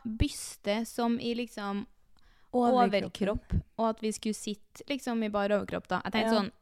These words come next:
Speaker 1: det kan jo være at man kan få ha på B H, men det er ikke sikkert, men det er jo ikke,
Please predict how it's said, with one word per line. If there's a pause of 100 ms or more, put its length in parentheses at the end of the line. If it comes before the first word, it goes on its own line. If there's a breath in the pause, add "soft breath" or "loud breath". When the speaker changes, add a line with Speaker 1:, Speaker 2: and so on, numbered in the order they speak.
(140)
Speaker 1:
det
kan
jo
være
at
man
kan
få
ha
på
B
H,
men (380 soft breath)
det
er
ikke
sikkert,
men (640 loud breath)
det
er
jo
ikke,